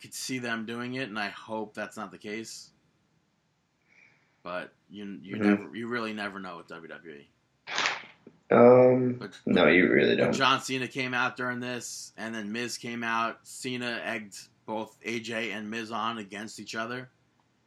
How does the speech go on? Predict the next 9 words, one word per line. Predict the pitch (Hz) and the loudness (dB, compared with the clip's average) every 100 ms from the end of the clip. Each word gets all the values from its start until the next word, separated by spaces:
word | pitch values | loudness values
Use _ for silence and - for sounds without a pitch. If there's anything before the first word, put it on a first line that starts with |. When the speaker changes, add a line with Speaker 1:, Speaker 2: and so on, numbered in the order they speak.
| _ _ | _ _
Speaker 1:
and | 101 110 | -14 -8
then | 117 120 120 113 104 | -6 -6 -8 -12 -12
the | 107 | -10
match | 117 127 - | -8 -8 -10
was | 110 | -12
set | - 101 | -10 -10
up. | 92 95 _ _ _ _ _ _ _ _ _ _ _ _ _ _ _ _ _ _ _ _ _ _ - | -12 -14 _ _ _ _ _ _ _ _ _ _ _ _ _ _ _ _ _ _ _ _ _ _ 8
Speaker 2:
Yeah. | 110 | 10
Speaker 1:
Where, | 160 - | 10 8